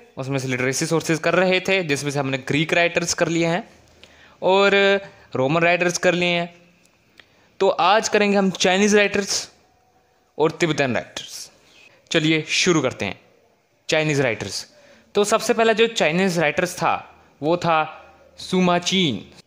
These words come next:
जिनका पीरियड है वन हंड्रेड फ़ोर्टी फ़ाइव बीसी से एटी फ़ाइव बीसी तक। और ये पहले चाइनीज राइटर हैं जिन्होंने इंडिया के बारे में लिखा, अपनी टेक्स्ट हिस्टोरिकल मेमोरीज। आगे हैं पैन कोउ and फाइने, जिनका पीरियड है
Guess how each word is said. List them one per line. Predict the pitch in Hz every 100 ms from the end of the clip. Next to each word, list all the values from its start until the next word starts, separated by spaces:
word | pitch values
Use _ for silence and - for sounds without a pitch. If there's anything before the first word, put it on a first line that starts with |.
| _ -
जिनका | 147 160
पीरियड | 180 180 180
है | 175 170
वन | 165 180
हंड्रेड | 175 175
फ़ोर्टी | 170 156 165
फ़ाइव | 151
बीसी | 139 151 -
से | - 135 123 - _ _
एटी | 135 139
फ़ाइव | 135 131
बीसी | 120 -
तक। | 113 98 - - - -
और | -
ये | 190
पहले | 196 147 170
चाइनीज | 202 196 180 175
राइटर | 175 180 185
हैं | 190
जिन्होंने | 139 147 151 143
इंडिया | 127
के | 139
बारे | 131 127
में | 123
लिखा, | 123 143 196
अपनी | - 151 139
टेक्स्ट | 127 160 170 214 208 - - - _ -
हिस्टोरिकल | 147 180 185 185 180 180 175 - -
मेमोरीज। | 123 131 139 117 95 - - - _ _ - - -
आगे | 131 156
हैं | 175 175 165
पैन | 160 151 160
कोउ | 160 165 175 185 - -
and | 139 147 151
फाइने, | - - 151 160 160 175 - _
जिनका | 117 131 135
पीरियड | 143 160
है | 160 143 -